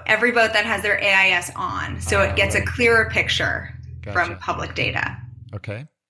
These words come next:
Speaker 1: So that's, uh, part of my research uh, with Global Fishing Watch, and I connect those, um, high seas fishing vessels to corporate actors.
Speaker 2: Okay. And is that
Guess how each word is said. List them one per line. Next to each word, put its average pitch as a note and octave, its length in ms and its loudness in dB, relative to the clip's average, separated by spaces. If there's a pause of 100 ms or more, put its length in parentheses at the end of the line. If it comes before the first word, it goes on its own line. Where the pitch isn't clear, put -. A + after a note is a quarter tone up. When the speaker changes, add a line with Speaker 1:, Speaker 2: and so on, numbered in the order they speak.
(400)
Speaker 1:
So G3+ 240 -2
that's, - 720 2
uh, F#3+ 240 6
part A3+ 260 2
of G3 80 -2
my F#3 180 4
research F3+ 720 -2 (380)
uh, F3+ 260 4
with F#3 140 -4
Global F#3+ 280 -2
Fishing F#3 340 0
Watch, D#3+ 320 0
and G3 140 2
I F#3+ 120 6
connect F#3+ 420 -2
those, F3+ 680 -2 (140)
um, F3 360 4
high F#3 340 4
seas F#3 400 0
fishing G3+ 340 0
vessels F3 440 -2 (300)
to F#3 260 0
corporate - 440 -4
actors. - 720 -4 (440)
Speaker 2:
Okay. A2 400 -6
And A#2+ 120 -6
is A2+ 100 -6
that A2+ 200 -6